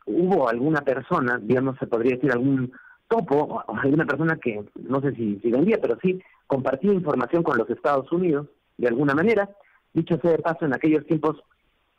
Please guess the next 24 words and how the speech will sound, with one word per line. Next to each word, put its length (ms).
en, 240
en 340
la 80
base 240
aérea 140
de 60
La 100
Joya, 300
eh, 380
vivía 540
cerca, 240
en 80
la 80
villa 300
misma, 360
rusos, 500
pero 160
también 320
había 240
presencia 440
de 120
americanos 680
en 160
Arequipa, 600